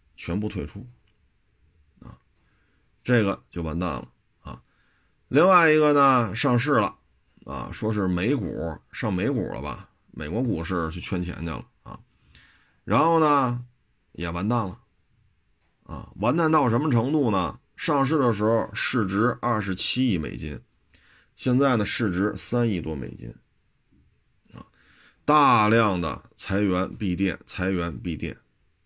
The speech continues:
啊，然后抛售这个业务，抛售那个业务，啊，这个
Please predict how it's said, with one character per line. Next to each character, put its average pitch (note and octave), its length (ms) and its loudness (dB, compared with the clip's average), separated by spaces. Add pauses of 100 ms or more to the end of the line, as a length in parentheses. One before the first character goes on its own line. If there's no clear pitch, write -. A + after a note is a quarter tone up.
(560)
啊， B1+ 120 -16
然 F2 200 -4
后 A#2 120 0
抛 B2 300 0
售 A#2 160 4
这 G#2+ 160 0
个 F2+ 100 -2
业 E2+ 160 -2
务， - 140 -8
抛 - 240 -4
售 G#2+ 160 -2
那 A#2 160 0
个 A1+ 140 -6
业 C2+ 180 -6
务， - 120 -14 (300)
啊， - 160 -14 (800)
这 E2+ 200 -6
个 F2 400 -2